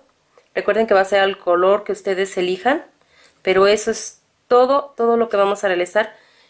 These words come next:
en cada pétalo de la niña crisantemo. Miren,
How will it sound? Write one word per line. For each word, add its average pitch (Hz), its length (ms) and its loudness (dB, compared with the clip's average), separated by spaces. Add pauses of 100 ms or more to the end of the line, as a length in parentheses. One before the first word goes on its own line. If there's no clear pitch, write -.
(140)
en 180 120 -2
cada 202 380 2
pétalo 208 560 0 (2000)
de 175 120 -4
la 175 140 2
niña 190 280 0
crisantemo. 160 600 -10 (1080)
Miren, 165 260 -10